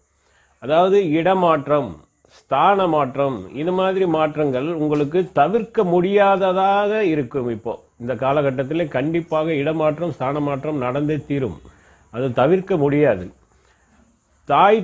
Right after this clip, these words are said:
தந்தையர்களுக்கு உடல் ரீதியான பாதிப்புகளை ஏற்படுத்தி தரும். அது மட்டுமல்லாமல்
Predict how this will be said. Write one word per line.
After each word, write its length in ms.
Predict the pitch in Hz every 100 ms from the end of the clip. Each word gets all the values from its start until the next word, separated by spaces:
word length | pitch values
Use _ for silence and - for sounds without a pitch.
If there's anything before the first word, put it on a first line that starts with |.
| 185
தந்தையர்களுக்கு 840 | 175 170 160 147 143 143 131 190 214 - - _ _ _ _ _
உடல் 360 | 127 170 233 240 226
ரீதியான 520 | 214 196 190 190 220 170
பாதிப்புகளை 720 | 143 175 196 202 175 180 190 180 160
ஏற்படுத்தி 420 | 151 151 127 135 117
தரும். 240 | 123 104 87 - - _ _ _ _
அது 200 | 110 147 180
மட்டுமல்லாமல் 840 | 180 175 160 139 123 120 147 175